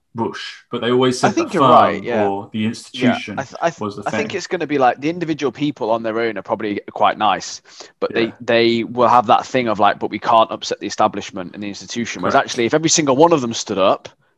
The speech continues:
Speaker 2: then
Speaker 1: Did,
Speaker 2: you
Speaker 1: and
Speaker 2: could.
Speaker 1: then you're like, then
Speaker 2: But
Speaker 1: you
Speaker 2: they
Speaker 1: can.
Speaker 2: all think, they all think all the others have to think that way as well, and then it
Speaker 1: Yeah.
Speaker 2: becomes like this. It's just a traditional thing,
Speaker 1: This
Speaker 2: which is,
Speaker 1: domino thing.
Speaker 2: I suppose, the whole, like, argument with racism in general and stuff like that is it's, it's,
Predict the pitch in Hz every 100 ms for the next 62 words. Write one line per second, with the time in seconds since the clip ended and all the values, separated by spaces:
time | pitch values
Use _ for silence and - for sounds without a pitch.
0 | _ 123 107 120 - 202 101 104 104 104
1 | 104 - 156 120 147 151 160 151 - 156
2 | 143 - - - 156 160 - 147 - 139
3 | 120 151 135 117 - 110 - - 120 95
4 | 92 104 101 120 110 101 107 92 113 104
5 | 107 104 71 98 - - - - 131 -
6 | 156 117 123 147 151 120 104 - 76 80
7 | - 156 147 110 104 95 - - - 220
8 | - 370 403 190 139 143 123 110 113 117
9 | 107 110 101 101 104 117 - - 107 101
10 | 101 127 165 78 90 - 98 90 147 101
11 | 98 - - 107 -